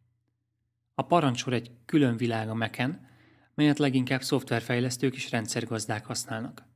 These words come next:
Akár kizárólag parancsorból is lehetne használni a számítógépet. A felhasználói szoftverek többsége a mac O S tíz grafikus felhasználói felületén jelenik meg.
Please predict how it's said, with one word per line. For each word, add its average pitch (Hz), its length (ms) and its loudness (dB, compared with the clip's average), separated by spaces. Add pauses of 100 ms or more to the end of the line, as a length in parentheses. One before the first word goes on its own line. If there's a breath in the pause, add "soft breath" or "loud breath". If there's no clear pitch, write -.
(720)
Akár 123 340 2
kizárólag 120 560 0
parancsorból 113 640 -4
is 104 120 -4
lehetne 113 300 -4
használni 107 420 -6
a 104 40 -8
számítógépet. 107 880 -8 (1900)
A - 80 -12
felhasználói 127 600 2
szoftverek 123 520 0
többsége 131 500 0
a 131 40 2
mac 135 260 0
O 123 140 2
S 123 80 -4
tíz 123 220 -6
grafikus 120 520 -4
felhasználói 113 640 -4
felületén 110 520 -6
jelenik 107 380 -10
meg. 127 260 -8